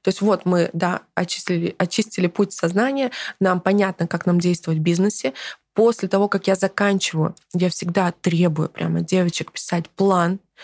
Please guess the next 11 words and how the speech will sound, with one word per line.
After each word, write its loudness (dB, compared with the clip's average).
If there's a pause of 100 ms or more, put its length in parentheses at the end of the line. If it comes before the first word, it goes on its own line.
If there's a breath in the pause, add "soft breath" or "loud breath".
что 2
ты 2
будешь 2
делать 2
без 0
меня. 2 (280 loud breath)
Моя 2
задача -2 (300 soft breath)
Я 0
не 2
психолог, -2